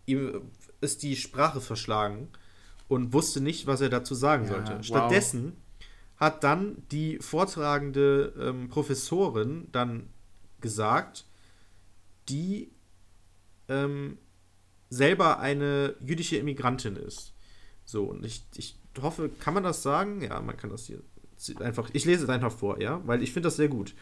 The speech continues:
Speaker 1: Also wie gesagt, er fragt, „Wie hätten Sie da, Sie sich damals verhalten?“ Und sie antwortet dann darauf, beziehungsweise jetzt Zitat, auf Seite elf von dem Buch, „Sie trug mit erkennbarer Erregung vor, das sei eine unpassende und falsche Frage.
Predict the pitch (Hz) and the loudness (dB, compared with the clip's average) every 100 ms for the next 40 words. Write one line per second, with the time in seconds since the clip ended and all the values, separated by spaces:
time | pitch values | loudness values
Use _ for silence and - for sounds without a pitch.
0 | - - - 143 139 151 117 107 127 - | -20 -6 6 8 10 8 8 4 0 4
1 | 160 196 - 139 175 151 143 139 131 117 | 6 6 2 0 0 0 2 4 4 0
2 | 139 147 110 113 101 92 - 104 - - | -2 -2 -2 -4 -4 -6 -10 -10 -10 -12
3 | - - - - - 131 120 196 233 143 | -20 -20 -20 -20 -6 -4 2 2 2 0
4 | 151 127 123 120 147 131 104 143 226 - | -2 -4 -2 -2 0 0 0 -2 -2 -12
5 | - - - - _ - - - - 120 | -20 -20 -20 -20 _ -20 -20 -20 -10 -6
6 | 143 139 117 113 113 - - 117 160 - | 0 2 4 2 -2 -8 -2 0 0 -2
7 | - - - - - - - - 113 117 | -14 -20 -20 -20 -20 -20 -8 -2 0 2
8 | 117 113 - 110 254 - 113 104 104 113 | 0 0 0 0 0 -4 -8 -6 -6 -8
9 | 202 - - - - - 131 - 220 208 | -10 -12 -20 -20 -14 -8 -6 -2 -2 -2
10 | 196 135 - 185 214 185 160 123 139 165 | -2 -2 -2 -2 0 2 2 2 2 2
11 | 135 - - 160 220 247 - - - - | 0 -4 0 0 0 -4 -20 -20 -14 -6
12 | 127 - 143 156 139 123 175 208 202 180 | -2 2 4 4 2 2 -2 -2 -4 -4
13 | 175 156 131 127 135 135 107 - 101 98 | -2 -4 -2 2 2 0 -8 -4 -4 -2